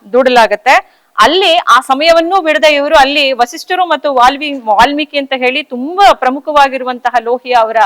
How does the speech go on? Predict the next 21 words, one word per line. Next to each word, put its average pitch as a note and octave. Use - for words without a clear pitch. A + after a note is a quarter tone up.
ಲೇಖನ, A#3+
ಅಂದ್ರೆ C4
ಧರ್ಮ A3+
ಪುರಾಣಗಳನ್ನ C4+
ಹೊಸ A#3
ದೃಷ್ಟಿಕೋನದಿಂದ C#4
ನೋಡಿರುವಂತಹ A#3+
ಒಂದು A3+
ಲೇಖನ B3+
ಅದು. A3+
ಆ B3
ಸಮಯದಲ್ಲಿ D#4+
ಅವರು C4
ಆ G#3+
ಸೆರೆಮನೆಯಲ್ಲಿ C4
ಇದ್ದುಕೊಂಡು B3+
ಆ B3
ಲೇಖನವನ್ನ A#3+
ಇವರು A3
ರಚನೆ C#4
ಮಾಡ್ತಾರೆ. F#3+